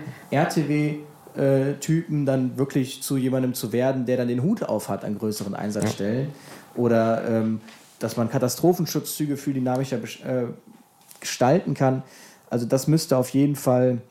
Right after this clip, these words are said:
Speaker 1: das Ziel sein. Ob das dann je so kommen wird, vermutlich eher nicht. Da müsste man sich ja wieder Kostenstellen teilen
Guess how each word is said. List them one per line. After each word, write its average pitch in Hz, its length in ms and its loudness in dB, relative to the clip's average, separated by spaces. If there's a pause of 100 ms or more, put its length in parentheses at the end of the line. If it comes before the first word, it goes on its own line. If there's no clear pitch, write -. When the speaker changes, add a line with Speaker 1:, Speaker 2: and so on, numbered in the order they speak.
(1300)
Speaker 1:
das - 220 0
Ziel 147 340 6
sein. 95 300 2
Ob - 160 -2
das 117 180 2
dann 113 160 2
je 127 100 4
so 117 100 2
kommen 127 320 2
wird, 110 180 2
vermutlich 113 480 0
eher 101 180 0
nicht. 117 260 -2
Da 110 60 -4
müsste 110 280 -2
man 110 120 2
sich 104 100 -2
ja 107 100 0
wieder 101 140 0
Kostenstellen 113 720 -2
teilen 113 400 -2